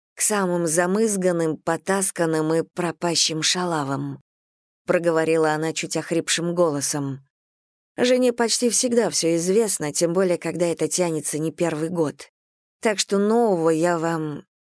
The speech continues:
ничего не открыла». Пока Кира говорила, она избегала взгляда Самбурова.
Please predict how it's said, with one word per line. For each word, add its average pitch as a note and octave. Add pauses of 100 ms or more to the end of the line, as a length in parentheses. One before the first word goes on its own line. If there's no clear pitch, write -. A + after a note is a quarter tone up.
(160)
ничего F3+
не E3
открыла». C#3 (1300)
Пока C4+
Кира C#4
говорила, A#3 (320)
она A3
избегала G#3
взгляда E3+
Самбурова. F3+